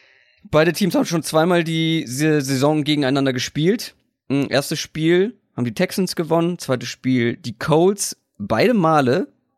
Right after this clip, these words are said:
auch interessant, hat das Auswärtsteam gewonnen. Beide Male war es extrem eng. Da hat das, ähm, siegreiche Team mit drei Punkten Vorsprung gewonnen.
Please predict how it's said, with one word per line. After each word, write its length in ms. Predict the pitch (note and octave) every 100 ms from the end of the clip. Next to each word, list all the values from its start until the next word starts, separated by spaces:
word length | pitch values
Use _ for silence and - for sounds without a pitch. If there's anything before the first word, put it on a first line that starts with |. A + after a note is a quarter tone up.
| _
auch 160 | - B2+
interessant, 440 | G#2 - - G#2+
hat 80 | -
das 160 | C3 -
Auswärtsteam 840 | F3+ F3+ A2 - - - F2 G#1+ _ _ _ _ _ _
gewonnen. 480 | - F#2 G2 C#3+ A#3 - _ _ _ -
Beide 380 | G2+ A#2 F3+ F#3
Male 360 | D3+ C#3+ C#3
war 80 | B2
es 100 | A#2+
extrem 540 | A2+ - - B2+ A#2
eng. 360 | - A2 D3+ G3+ _
Da 80 | G#2
hat 140 | G2+
das, 280 | G#2 - - -
ähm, 180 | G#2+
siegreiche 540 | G#2 A2+ - A2+ G#2+ G#2+
Team 400 | - A2+ A2 -
mit 260 | G2+ -
drei 220 | A2+ A2+ C3+
Punkten 360 | - C#3 -
Vorsprung 540 | - B2+ C3+ - C#3 C3+
gewonnen. 300 | C3 D3+